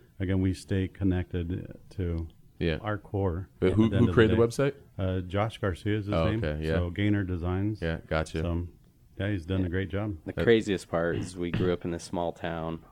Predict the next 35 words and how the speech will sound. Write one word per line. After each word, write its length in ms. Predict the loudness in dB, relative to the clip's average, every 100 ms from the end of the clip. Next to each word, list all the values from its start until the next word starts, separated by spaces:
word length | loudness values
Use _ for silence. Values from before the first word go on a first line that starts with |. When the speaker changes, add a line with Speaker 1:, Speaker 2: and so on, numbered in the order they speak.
| -8
Speaker 3:
within 340 | -6 0 2 2
ten 240 | 2 2
miles 340 | 2 2 0 -2
of 120 | -6
each 180 | -4 -4
other. 280 | -2 -4 -6 -2
Speaker 2:
Yeah. 220 | 0 0 -2
Speaker 3:
Didn't 180 | -2 0
know. 220 | -4 -4
Speaker 2:
No. 180 | -4 -4 -6 -8
Speaker 3:
Not 360 | -2 0 0 0
one 100 | 0
of 80 |
us 160 | -2 -4
knew 120 | -6
each 180 | -6 -6
other. 180 | -6 -8 -2
Speaker 1:
Nope. 200 | -2 -2 0
Speaker 3:
Well, 280 | 2 2 -4 0
Speaker 2:
Twilla's 380 | 6 8 6 6
small. 480 | 6 8 8 4 -4 -4
I've 140 | 4
been 160 | 6 6
there. 240 | 2 -2 -2
Speaker 1:
Yeah. 200 | 0 0 -2 -4 0
It's 260 | 2 4
tiny. 300 | 8 10 10
Speaker 2:
<laughs> 240 | 10 8 8
Speaker 1:
There 180 | 10 10
ain't 120 | 10
a 80 | 8
whole 160 | 8
lot 200 | 8 8
there. 240 | 6 4 6
Speaker 2:
Yeah. 280 | 10 12 12